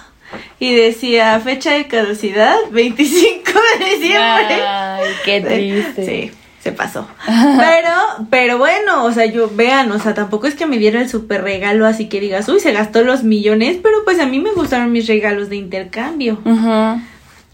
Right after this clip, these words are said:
Speaker 1: Y yo, por ejemplo, a mi hermana le di una funda para su teléfono. Y el novio de mi hermana me ayudó a hacerle una bullet journal.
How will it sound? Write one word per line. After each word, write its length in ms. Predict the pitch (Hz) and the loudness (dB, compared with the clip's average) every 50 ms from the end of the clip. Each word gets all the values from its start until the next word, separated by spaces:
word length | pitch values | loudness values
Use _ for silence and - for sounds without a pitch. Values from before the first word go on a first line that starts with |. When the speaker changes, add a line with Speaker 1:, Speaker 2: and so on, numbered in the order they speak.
| _ _ _ | _ _ _
Speaker 1:
Y 160 | - 262 240 | -2 0 2
yo, 140 | 240 262 226 | 2 2 2
por 100 | 254 247 | 2 0
ejemplo, 300 | 240 233 226 214 226 226 | 0 0 -2 0 0 0
a 20 | |
mi 100 | 220 220 | 0 0
hermana 360 | 220 214 214 226 226 233 240 240 | 0 0 0 0 0 0 -2 0
le 140 | 240 220 208 | 0 0 0
di 140 | 208 208 208 | 0 -2 -4
una 200 | 208 202 190 202 | -4 -4 -6 -6
funda 280 | - 214 233 269 294 277 | -6 -4 -2 -2 -2 0
para 160 | 269 247 220 | -2 -2 -2
su 100 | 226 214 | -4 -6
teléfono. 540 | 214 214 214 220 220 240 240 247 277 381 508 - - _ _ _ _ _ _ _ _ _ _ _ _ _ _ _ _ _ _ _ _ _ _ _ _ _ _ _ _ _ _ | -4 -4 -4 -4 -4 -4 -4 -4 -4 -4 -6 -6 -12 _ _ _ _ _ _ _ _ _ _ _ _ _ _ _ _ _ _ _ _ _ _ _ _ _ _ _ _ _ _
Y 260 | - 233 233 240 233 | -4 -2 0 2 2
el 60 | 226 220 | 2 2
novio 160 | 214 208 214 | 2 2 0
de 100 | 214 208 | 0 0
mi 80 | 202 202 | -2 -4
hermana 240 | 208 214 214 226 | -4 -2 -2 -2
me 140 | 247 254 240 | -2 -2 -2
ayudó 260 | 214 202 196 196 208 | -2 -2 -2 -2 -2
a 60 | 214 214 | -2 -2
hacerle 400 | 214 220 214 208 214 208 208 208 | -2 -2 -2 -2 -2 -4 -4 -6
una 240 | 208 202 202 202 | -6 -6 -8 -8
bullet 360 | 196 196 208 208 202 196 196 - - | -8 -6 -6 -6 -6 -8 -10 -6 -6
journal. 460 | 214 208 208 202 202 196 196 208 214 | -4 -4 -4 -6 -8 -10 -10 -10 -10